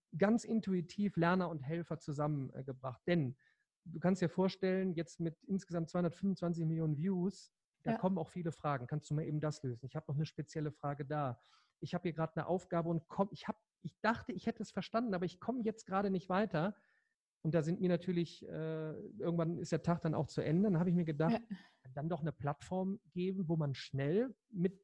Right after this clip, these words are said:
Speaker 1: Lernen, mit Helfern zusammenkommt.“ Das ist wirklich fantastisch zu sehen, wie sich eine Community entwickelt hat,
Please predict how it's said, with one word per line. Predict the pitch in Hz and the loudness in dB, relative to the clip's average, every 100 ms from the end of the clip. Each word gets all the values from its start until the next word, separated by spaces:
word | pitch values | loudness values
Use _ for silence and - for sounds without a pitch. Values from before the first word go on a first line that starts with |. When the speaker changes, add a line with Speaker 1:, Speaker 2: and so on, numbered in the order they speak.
| - | -4
Speaker 1:
Lernen, | 156 147 170 220 | 0 0 0 -4
mit | - 151 | -4 -2
Helfern | 135 147 156 | 0 2 2
zusammenkommt.“ | 156 170 247 220 - 135 139 | 0 0 0 0 -2 -2 -2
Das | 156 | -4
ist | 151 | -6
wirklich | 180 175 - | -8 -4 -2
fantastisch | 165 - 190 - 160 - _ | -2 0 -2 -2 -6 -6 _
zu | 160 | -6
sehen, | 143 180 156 | -2 0 0
wie | |
sich | 151 143 | -4 -4
eine | 151 | -6
Community | 143 156 151 202 196 185 | -2 0 4 4 2 -2
entwickelt | 156 165 180 165 | -2 -4 -4 -2
hat, | 160 160 | -2 -4